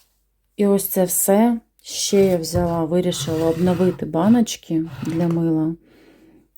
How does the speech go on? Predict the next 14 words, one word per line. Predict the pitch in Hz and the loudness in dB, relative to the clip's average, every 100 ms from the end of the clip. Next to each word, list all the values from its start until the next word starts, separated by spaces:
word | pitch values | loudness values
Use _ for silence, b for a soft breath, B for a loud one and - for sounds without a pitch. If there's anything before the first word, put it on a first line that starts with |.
| 190 | -6
А, | 185 185 185 180 | -4 -2 -2 -4
це | - 202 | -2 -4
коштувало | 202 185 185 - 175 165 170 170 165 | -2 -6 -6 -8 -10 -6 -4 -4 -4
тридцять | 160 - 180 185 175 - 170 160 - - _ _ _ _ _ _ _ _ _ _ _ _ _ _ _ _ _ _ _ _ _ _ | -6 -8 -6 -6 -8 -12 -8 -8 -10 -20 _ _ _ _ _ _ _ _ _ _ _ _ _ _ _ _ _ _ _ _ _ _
чотири, | - - 175 - 190 208 175 - | -16 -14 -12 -8 -6 -6 -8 -10
тридцять | 196 202 - 185 165 | -4 -4 -2 -6 -2
дев'ять | 185 208 247 208 | 0 2 2 0
дев'яносто | 170 180 180 170 - 175 | 0 -2 -2 -4 -8 -10
дев'ять | 160 170 156 156 - _ B B B B B B B _ | -4 -2 -2 -4 -8 _ B B B B B B B _
і | 214 214 214 208 - | 0 2 4 2 -2
тридцять | - 190 202 208 - 196 190 180 | -8 -2 0 0 -4 -4 -6 -6
чотири | - 180 175 190 196 190 | -8 -8 -4 2 4 4
дев'яносто | 170 165 165 165 175 - 165 | 2 -2 -2 -2 -2 -6 -4
дев'ять. | 165 151 | -2 -2